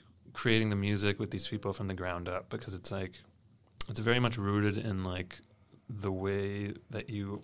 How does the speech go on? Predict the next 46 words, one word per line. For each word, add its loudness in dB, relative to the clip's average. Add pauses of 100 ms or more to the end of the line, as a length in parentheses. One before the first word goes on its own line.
(140)
are 2
socially 4
together, 0
the -2
way -2
you -6
feel -2
about 0
each -6
other. 2
It 0
all 4
comes -4
out -2
in -8
the -8
music, -8
and -8
you're, -2
like, -6
carving 2
out -4
this -6 (100)
aesthetic, -2 (880)
um, -4
with 0
other 4
human 0
beings 2
and -4
trying 2
to 0
connect -4
with, -4
like, -10
an -6
audience, -6
which -4
I 0
think 4
is 4
one 2
of, 0
like, -6
the -16
coolest -12